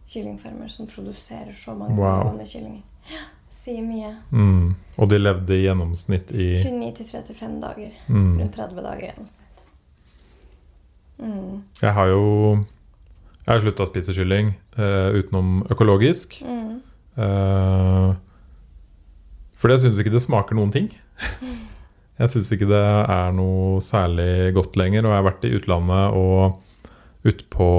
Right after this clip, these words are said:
Speaker 2: landet flere forskjellige steder, og smakt
Speaker 1: Mm.
Speaker 2: ekte kylling
Speaker 1: Mm.
Speaker 2: som har gått ute. Og for det første er det jo ikke så store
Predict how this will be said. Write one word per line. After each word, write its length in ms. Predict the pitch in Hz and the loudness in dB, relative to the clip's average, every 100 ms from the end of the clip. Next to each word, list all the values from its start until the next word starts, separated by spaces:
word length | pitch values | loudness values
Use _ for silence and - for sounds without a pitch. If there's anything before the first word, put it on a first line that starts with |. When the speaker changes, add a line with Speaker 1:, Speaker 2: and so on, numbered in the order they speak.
| 90 90 92 90 - - - - 113 | 6 6 4 2 -2 -16 -20 -4 0
Speaker 2:
landet 540 | 107 104 92 92 117 | 2 2 0 -2 -2
flere 180 | 117 98 | 0 0
forskjellige 380 | 101 110 98 110 | 0 -2 -2 0
steder, 380 | 120 98 120 135 - _ _ _ - | 0 2 2 0 -6 _ _ _ -8
og 80 | 113 | -6
smakt 540 | - 113 - - - - _ - | -2 -4 -6 -14 -16 -20 _ -8
Speaker 1:
Mm. 80 | - | -6
Speaker 2:
ekte 260 | 226 - 123 | -6 -4 0
kylling 340 | 131 120 160 127 | 2 4 2 0
Speaker 1:
Mm. 380 | 262 247 240 302 | -4 -6 -6 -6
Speaker 2:
som 120 | 117 | -4
har 60 | 117 | -2
gått 160 | 123 | -2
ute. 320 | 143 117 - 151 156 - _ _ _ _ _ | -2 -2 2 0 0 -12 _ _ _ _ _
Og 140 | 110 - | -6 -2
for 60 | 120 | 2
det 80 | |
første 240 | 123 123 127 | 2 2 2
er 180 | 123 98 | 4 4
det 60 | 101 | 2
jo 40 | |
ikke 140 | - - | 0 -2
så 140 | 101 101 | -2 -2
store 1000 | - 104 92 95 98 98 95 98 98 104 | -2 -2 0 0 0 0 -2 -4 -6 -8